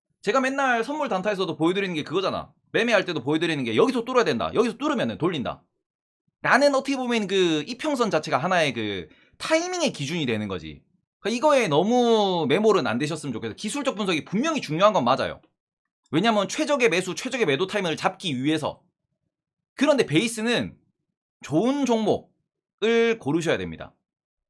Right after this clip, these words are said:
좋은 가격을 고르셔야 돼요. 그리고 그렇게 어떻게 보면은 좀 접근을 하셔야 올바른 매매나 올바른 투자를 하실 수 있다라고 생각을 하기 때문에,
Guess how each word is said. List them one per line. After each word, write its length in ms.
좋은 380
가격을 960
고르셔야 360
돼요. 140
그리고 260
그렇게 1000
어떻게 200
보면은 720
좀 260
접근을 500
하셔야 600
올바른 560
매매나 840
올바른 460
투자를 300
하실 200
수 100
있다라고 320
생각을 360
하기 160
때문에, 480